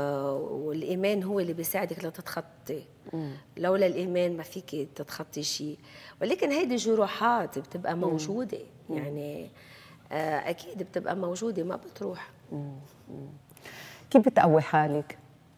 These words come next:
Speaker 2: بالأشياء الصعبة؟ هل أنت سند ولا بتبحثي عن سند؟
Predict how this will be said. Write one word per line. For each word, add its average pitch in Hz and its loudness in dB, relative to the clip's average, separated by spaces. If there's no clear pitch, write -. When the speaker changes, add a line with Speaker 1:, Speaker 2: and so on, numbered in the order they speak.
Speaker 2:
بالأشياء 185 6
الصعبة؟ 139 2
هل 226 6
أنت 208 6
سند 170 4
ولا 143 2
بتبحثي - -4
عن 123 -4
سند؟ 127 -6